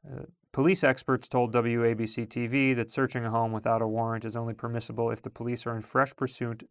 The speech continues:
of a suspect committing a felony crime or posing serious danger like a hostage situation. An expert said neither were present in this instance.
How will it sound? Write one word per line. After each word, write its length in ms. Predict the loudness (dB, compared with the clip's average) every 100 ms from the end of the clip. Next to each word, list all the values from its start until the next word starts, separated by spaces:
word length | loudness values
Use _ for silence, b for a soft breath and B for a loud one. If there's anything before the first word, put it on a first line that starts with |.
| -8
of 140 | -6
a 40 | -2
suspect 560 | -2 -2 0 -2 -4
committing 360 | -10 -6 -4 -4
a 40 |
felony 380 | -4 -4 -4 -6
crime 480 | -6 -4 -4 -8 -16 b b b b b b _ 0
or 400 | 6 8 8 6
posing 500 | 4 4 4 0 -2
serious 480 | -2 2 4 4 2
danger 420 | -2 -2 -2 -2
like 160 | -2
a 60 | -2
hostage 400 | 0 0 -2 -10
situation. 640 | -12 -10 -10 -10 -12 -16 -18 b b b b _
An 120 | -4
expert 360 | -4 -4 -6 -2
said 180 | -4 -2
neither 280 | -2 0
were 120 | 0 -2
present 380 | -4 -6 -8
in 80 | -10
this 180 | -12 -12
instance. 360 | -16 -16 -20